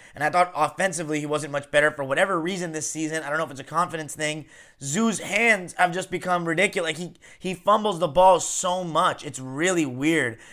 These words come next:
And then Lou Williams comes in and just same old, same old. Ty Lue was actually staggering today. And we, he just, you know, Paul George is just gonna sit in the corner while Lou Williams just runs the whole offense.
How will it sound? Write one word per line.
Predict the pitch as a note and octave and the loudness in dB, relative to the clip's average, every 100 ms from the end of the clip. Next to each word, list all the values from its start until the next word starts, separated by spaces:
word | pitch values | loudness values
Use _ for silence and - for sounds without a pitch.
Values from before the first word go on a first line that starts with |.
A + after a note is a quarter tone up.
| - | -14
And | - | 0
then | A3+ A3+ - - | 2 2 -2 -10
Lou | F#3+ C4 B3 | 0 4 8
Williams | B3 B3 B3 G3+ | 8 8 4 0
comes | A3+ A3 F#3+ | -2 -2 0
in | A3 A3 - | 0 -2 -4
and | G3 F3 | -6 -4
just | G3 - | -6 -6
same | - - A#3+ B3 A#3 | -6 2 4 4 4
old, | A#3 | 0
same | - G#3+ G#3 | 0 -4 0
old. | G3+ G3 - - - - | 0 0 -2 -20 -18 0
Ty | A3+ B3 | 10 10
Lue | B3 A#3+ | 10 6
was | G#3+ E3+ | -2 2
actually | G#3 G#3+ F#3+ G#3 | 4 4 -2 -4
staggering | - G3 G#3 F#3+ F3 D#3 | 2 6 6 6 0 -2
today. | D#3+ C#3+ C#3 D3 - - - | -2 2 2 0 -6 -20 -4
And | F3+ F3+ E3+ D#3+ | 0 2 2 -2
we, | F#3+ G#3 | -4 -4
he | G3 G3 | -4 -2
just, | G#3+ - - | -4 -6 -8
you | G#3+ | 0
know, | G3+ | 2
Paul | G3+ G3 A3+ | 4 6 8
George | G#3+ G#3 | 6 2
is | F#3+ | 0
just | G3 | -2
gonna | A3 | -2
sit | G3 - A3 | -2 0 0
in | G#3 | 0
the | G3+ | -4
corner | - F3 F#3+ G#3 | -4 2 4 6
while | G3+ E3+ | 8 6
Lou | F3+ | 4
Williams | F#3 E3+ F#3+ G3 E3+ | 2 0 2 -2 -4
just | D3+ | -2
runs | D#3 F3 E3+ | 2 2 2
the | D#3+ | 2
whole | F3 | 6
offense. | D3 D#3 F#3+ G3 F3+ | 8 6 6 0 -2